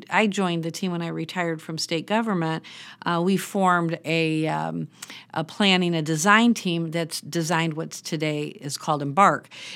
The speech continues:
And Tom, uh, worked with us on that team, as well as some other Kairos volunteers,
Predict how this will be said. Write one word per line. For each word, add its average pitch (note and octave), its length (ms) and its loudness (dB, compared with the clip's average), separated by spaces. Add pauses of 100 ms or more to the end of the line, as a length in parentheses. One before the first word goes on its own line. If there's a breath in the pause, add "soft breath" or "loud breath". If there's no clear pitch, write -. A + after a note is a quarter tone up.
(140 loud breath)
And E3 560 0 (180)
Tom, E3+ 560 2 (360)
uh, D3+ 220 -6
worked E3 380 -4
with E3 240 -4
us E3 240 -2
on E3+ 120 -2
that E3 180 -4
team, F3+ 320 -4
as D#3+ 160 -4
well D#3+ 200 2
as D#3+ 80 -4
some E3 160 -4
other D3 160 -6
Kairos D#3+ 520 -4
volunteers, D#3+ 800 -2